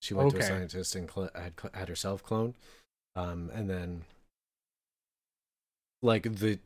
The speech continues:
Speaker 1: so I was truly thinking of Angela as being, like, this tool for Dahlia to,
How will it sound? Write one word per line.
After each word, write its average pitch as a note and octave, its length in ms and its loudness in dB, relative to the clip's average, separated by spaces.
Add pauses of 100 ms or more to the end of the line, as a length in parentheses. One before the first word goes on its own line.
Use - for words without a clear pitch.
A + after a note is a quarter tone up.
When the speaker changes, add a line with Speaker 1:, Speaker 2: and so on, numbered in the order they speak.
(280)
Speaker 1:
so - 180 6
I A2 120 8
was A2 320 2 (240)
truly B2 600 8
thinking F#2 760 2
of F#2 240 -8
Angela E2+ 720 -4 (460)
as F2+ 280 -4
being, F2+ 540 -2
like, E2+ 280 -6
this F#2+ 260 0
tool F#2+ 380 2
for F#2 180 -4
Dahlia E2 640 -4
to, D#2+ 500 -8